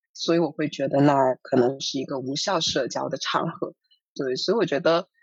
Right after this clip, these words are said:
嗯，可能我会对这个就是无效社交做的一些定义。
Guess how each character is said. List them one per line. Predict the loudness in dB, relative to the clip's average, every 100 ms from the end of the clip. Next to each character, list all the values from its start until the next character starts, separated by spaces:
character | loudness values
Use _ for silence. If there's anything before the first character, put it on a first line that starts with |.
| _
嗯， | 4 6 6 4 2 -2
可 | -4 0
能 | 2 4 2
我 |
会 | 0 -4
对 | 0 0
这 | 2 2
个 | 2 2 -2 -16 -20 _
就 | 0
是 | 2 2 2 0
无 | 0 2
效 | 4 4
社 | 4 4
交 | 4 2 0
做 | 0 0
的 | 2
一 | 0 -2
些 | -2 0 0 0
定 | 2 4 4
义。 | 0